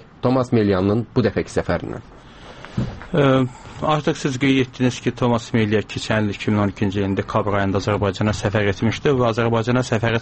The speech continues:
Speaker 2: çərçivəsində də insan hüquqları, insan hüquqları və demokratiya ilə bağlı, ə, bir ifadə işlətmişdi və bu ifadədə Azərbaycanda insan hüquqları və demokratiya ilə bağlı müəyyən problem olduğunu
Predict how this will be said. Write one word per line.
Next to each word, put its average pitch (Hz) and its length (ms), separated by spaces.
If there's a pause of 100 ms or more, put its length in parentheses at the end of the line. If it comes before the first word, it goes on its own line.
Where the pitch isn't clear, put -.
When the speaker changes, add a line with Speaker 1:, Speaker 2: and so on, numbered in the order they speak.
Speaker 2:
çərçivəsində 101 800
də 127 160
insan 117 320
hüquqları, 110 420 (300)
insan 113 360
hüquqları 104 520
və 98 100
demokratiya 104 560
ilə 101 140
bağlı, 107 340 (840)
ə, 101 320 (120)
bir 120 160
ifadə 110 320
işlətmişdi - 600
və 104 100
bu 123 140
ifadədə 110 640
Azərbaycanda 107 680
insan 113 320
hüquqları 107 360
və 104 160
demokratiya 107 600
ilə 101 120 (160)
bağlı 107 240
müəyyən 104 400
problem 104 400
olduğunu 104 540